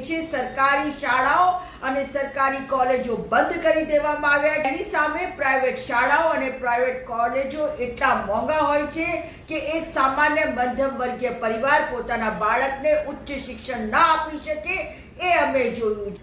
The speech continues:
એક સામાન્ય પ્રવાહની જો ગ્રેજ્યુએટ ડિગ્રી લેવી હોય તો પણ એક મધ્યમ વર્ગીય પરિવાર સોળ લાખ રૂપિયા ચાર વર્ષમાં ખર્ચ કરે ત્યારે જઈને એને એક સામાન્ય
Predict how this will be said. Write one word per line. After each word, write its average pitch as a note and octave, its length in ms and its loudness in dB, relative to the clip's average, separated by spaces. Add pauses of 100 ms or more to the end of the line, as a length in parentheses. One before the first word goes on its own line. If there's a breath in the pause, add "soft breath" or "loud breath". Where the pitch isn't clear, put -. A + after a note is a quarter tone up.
એક E4 260 0
સામાન્ય D#4 720 2
પ્રવાહની D4+ 720 0 (400 loud breath)
જો D#4+ 100 -2 (120)
ગ્રેજ્યુએટ F4+ 580 0
ડિગ્રી D4 480 -2
લેવી C4+ 400 4
હોય D#4 320 2
તો D4 80 0 (160)
પણ D4 320 2
એક C4+ 160 -2
મધ્યમ C4+ 420 -2
વર્ગીય B3 400 0
પરિવાર B3 460 0 (160)
સોળ C4+ 340 4 (160)
લાખ D4+ 380 2
રૂપિયા D#4+ 500 -2
ચાર C#4+ 160 2 (120)
વર્ષમાં C4 520 -6
ખર્ચ C#4 320 -6
કરે D4+ 220 2 (420 loud breath)
ત્યારે D#4+ 420 6
જઈને C#4 380 0 (160)
એને C4 180 -2 (220)
એક D4 180 -4
સામાન્ય B3+ 540 0